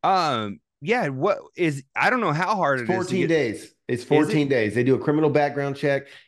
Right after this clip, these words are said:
Speaker 2: You go there, you make, you, you pay your, you, uh, you got, you make your purchase. Um, I think you gotta get a handgun permit. So there's a little quiz you gotta take while you're there and pass, like,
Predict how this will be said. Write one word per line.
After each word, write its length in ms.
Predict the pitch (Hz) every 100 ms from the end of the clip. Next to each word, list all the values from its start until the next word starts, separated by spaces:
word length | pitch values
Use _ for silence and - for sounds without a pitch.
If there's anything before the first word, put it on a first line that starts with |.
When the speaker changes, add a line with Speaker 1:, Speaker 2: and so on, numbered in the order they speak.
| -
Speaker 2:
You 140 | 113
go 240 | 107 143
there, 140 | 143 143
you 120 | 127
make, 220 | 131 123
you, 80 | 123
you 180 | 110 113
pay 160 | 135
your, 180 | 120 110
you, 220 | 101 117 107 -
uh, 180 | 104 101
you 160 | 98
got, 180 | 110 120
you 60 | 117
make 180 | 120 120
your 80 |
purchase. 640 | 104 143 151 151 151 147 - - _ _
Um, 220 | - 113 107
I 80 |
think 200 | 113 139
you 80 | 143
gotta 200 | 135 131
get 120 | 120
a 60 | 110
handgun 480 | 120 139 139 139 135
permit. 440 | 139 135 135 135
So 80 | 127
there's 160 | 117 107
a 60 |
little 160 | 123 -
quiz 420 | - 143 147 131
you 80 | 139
gotta 200 | 139 139
take 340 | - 147 143
while 120 | 135
you're 140 | 135 139
there 260 | 139 139
and 120 | 123 104
pass, 380 | 139 135 135 -
like, 260 | 117 107